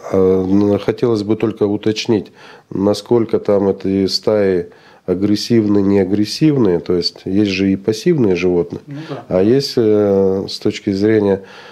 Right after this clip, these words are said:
Speaker 1: вот холодов и г-, голода, соответственно, они могут еще и нападать на
Speaker 2: Разбиваются
Speaker 1: прохожих
Speaker 2: стаи.
Speaker 1: и на ребятишек. И это как бы о-, очень такая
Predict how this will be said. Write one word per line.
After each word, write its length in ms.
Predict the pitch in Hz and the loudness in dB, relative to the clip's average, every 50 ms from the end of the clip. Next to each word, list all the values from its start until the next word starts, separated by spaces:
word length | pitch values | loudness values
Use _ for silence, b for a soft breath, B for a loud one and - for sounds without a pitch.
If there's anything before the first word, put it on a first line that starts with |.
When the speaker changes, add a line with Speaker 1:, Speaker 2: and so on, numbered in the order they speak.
| B B B | B B B
Speaker 1:
вот 240 | - 87 87 - - - - - - - - - - - - | -6 -6 -6 -6 -8 -18 -18 -16 -16 -14 -14 -16 -14 -8 -2
холодов 540 | - 104 104 107 104 107 123 131 127 131 - | 0 2 2 2 2 2 0 0 0 -2 -4
и 20 | |
г-, 220 | 95 98 98 98 - - | -6 -6 -8 -10 -6 -4
голода, 500 | 107 98 101 113 123 123 120 107 107 107 | -2 0 2 4 4 4 4 2 0 -2
соответственно, 580 | - - 98 95 - 107 101 - - - 95 92 | -2 -2 -4 -2 -2 -2 -2 -4 -4 -2 -2 0
они 140 | 92 95 | 0 0
могут 360 | 98 101 101 98 101 101 101 - B B B B B B B B B B | 0 0 0 0 0 -2 -4 -6 B B B B B B B B B B
еще 240 | B - - - 104 | B -8 -2 0 2
и 40 | 104 | 2
нападать 600 | 101 104 98 98 - 110 110 113 110 98 - - | 2 2 0 0 0 0 2 2 0 0 -2 -2
на 220 | 95 95 95 92 | -2 0 0 0
Speaker 2:
Разбиваются 280 | 90 87 - - - 135 | 0 -2 -6 -10 -6 -2
Speaker 1:
прохожих 640 | 147 110 104 - - - 139 143 135 120 113 107 - - | 0 0 0 0 0 2 2 2 4 2 0 -2 -2 -2
Speaker 2:
стаи. 240 | - 104 101 101 101 | -4 -2 -2 0 0
Speaker 1:
и 40 | 95 | 0
на 180 | 95 101 98 | 0 0 0
ребятишек. 600 | 95 104 101 107 107 107 - 104 - - - - - | 0 0 -2 -2 -4 -2 -4 -4 -4 -6 -8 -10 -10
И 60 | - | -6
это 260 | 87 90 92 90 - | -4 -4 -4 -6 -6
как 200 | 90 - 101 92 90 | -4 -4 -4 -2 0
бы 180 | 95 95 95 B B B B B B B B B - | -2 -2 -2 B B B B B B B B B -8
о-, 360 | - 95 92 92 98 98 95 101 | -4 -2 0 0 0 0 2 2
очень 280 | 104 107 - - 104 95 | 0 0 0 -2 -2 -2
такая 500 | - 92 - 104 98 98 95 95 90 | -2 -2 0 0 2 2 2 0 -2